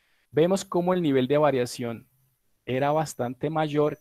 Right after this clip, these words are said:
que después de la construcción de las, de la, de los embalses. Quiere decir eso que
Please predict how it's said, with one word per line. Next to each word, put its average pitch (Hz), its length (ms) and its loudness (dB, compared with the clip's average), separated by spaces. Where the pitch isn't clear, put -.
que 180 240 0
después 139 520 -4
de 135 100 -2
la 131 100 -2
construcción 110 760 -14
de 110 220 -10
las, 101 640 -12
de 113 240 -8
la, 101 400 -8
de 104 140 -10
los 110 120 -8
embalses. 104 540 -8
Quiere 147 180 4
decir 175 280 2
eso 156 300 0
que 101 340 -10